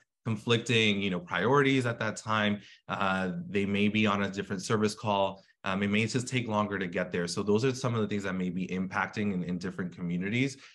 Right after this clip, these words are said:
Um, but as far as our technology is concerned, we'll provide that objective information, um, within twenty seconds.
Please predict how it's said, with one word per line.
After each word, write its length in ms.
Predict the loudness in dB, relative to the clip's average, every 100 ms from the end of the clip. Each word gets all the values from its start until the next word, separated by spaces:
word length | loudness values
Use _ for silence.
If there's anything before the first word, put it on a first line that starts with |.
| _ -6
Um, 500 | 0 0 2 0 0
but 180 | 2 2
as 180 | 0 2
far 200 | 4 4
as 100 | 4
our 100 | 2
technology 680 | 2 -2 -2 0 0 -2 -6
is 100 | -8
concerned, 320 | -4 -2 0
we'll 380 | 4 4 4 0 -20 _
provide 500 | -2 2 4 4 0
that 140 | -2 -2
objective 540 | -2 -2 -2 -4 -4
information, 840 | -4 -4 -4 -4 -2 -2 -2 -4 -10 -16 -6
um, 240 | -2 0
within 260 | 0 0 0
twenty 260 | -2 -2 -2
seconds. 600 | -2 -6 -6 -8 -10